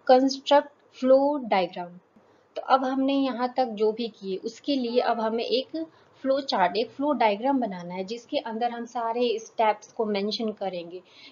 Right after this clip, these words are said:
कि हमने raw material जहाँ से हमने collect किया वहाँ से लेकर पूरा एंड user तक हमारा product पहुँच नहीं जाता तब तक। तो इस पूरे flow diagram में detail wise हमें mention करना है,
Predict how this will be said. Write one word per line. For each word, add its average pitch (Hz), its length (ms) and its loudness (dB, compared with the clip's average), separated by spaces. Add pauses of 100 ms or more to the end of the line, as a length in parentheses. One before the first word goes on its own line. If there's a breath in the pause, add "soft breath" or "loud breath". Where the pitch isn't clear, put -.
(140 loud breath)
कि 208 160 -8
हमने 220 300 -4
raw 196 200 2
material 220 420 2
जहाँ 214 260 0
से 220 160 -4
हमने 220 240 0
collect 208 380 0
किया 226 200 2
वहाँ 202 320 -2
से 269 160 0
लेकर 226 380 2
पूरा 262 280 -2 (140)
एंड 233 240 -4
user 202 240 -2
तक 208 240 -10
हमारा 208 300 -10
product 202 420 -6
पहुँच 214 300 -6
नहीं 220 120 -2
जाता 185 300 -4
तब - 300 -2 (100)
तक। 175 80 -6 (580 loud breath)
तो 247 60 -2
इस 247 160 -4
पूरे 277 380 -2
flow 233 280 2
diagram 190 480 4
में 220 160 0
detail 226 540 2
wise 190 260 2
हमें 202 220 -4
mention 220 420 -2
करना 175 360 -12
है, 180 260 -20